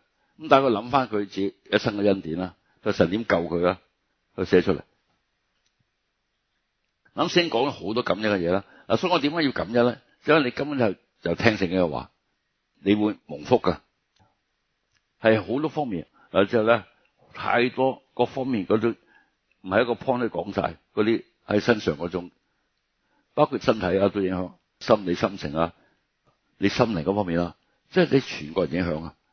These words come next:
就對信望愛好緊要，信望愛係最重要嘅，喺我嘅心靈嚟講呢，最重要係信望愛，幫助太大。所以聖經講咗好多感恩嘅嘢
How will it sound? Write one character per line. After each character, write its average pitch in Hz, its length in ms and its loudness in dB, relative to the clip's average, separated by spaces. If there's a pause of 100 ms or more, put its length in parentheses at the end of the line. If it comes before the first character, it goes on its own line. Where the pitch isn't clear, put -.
(580)
就 104 100 4
對 113 120 4
信 110 420 0
望 85 160 0
愛 85 260 2
好 80 120 -10
緊 90 300 -2
要， 78 80 -6 (1120)
信 117 280 0
望 101 180 2
愛 98 140 6
係 - 40 -10 (200)
最 98 140 -4
重 78 200 -10
要 82 120 -8
嘅， 80 180 -8
喺 113 200 2
我 101 120 4
嘅 - 20 -4
心 113 140 6 (100)
靈 69 100 -4
嚟 67 140 -2
講 76 180 -6
呢， 95 140 0 (300)
最 85 160 -4
重 73 240 -4
要 82 100 4
係 73 60 -2
信 78 240 -4
望 69 240 -8
愛， - 60 -16 (1900)
幫 120 140 2
助 107 80 -4
太 92 160 -2
大。 76 160 -4
所 175 120 -2
以 - 40 -2
聖 - 20 -12
經 156 140 2
講 120 180 -2
咗 139 40 -6
好 104 280 -12
多 113 140 -2
感 85 160 -6
恩 92 100 0
嘅 80 160 -6
嘢 - 60 -20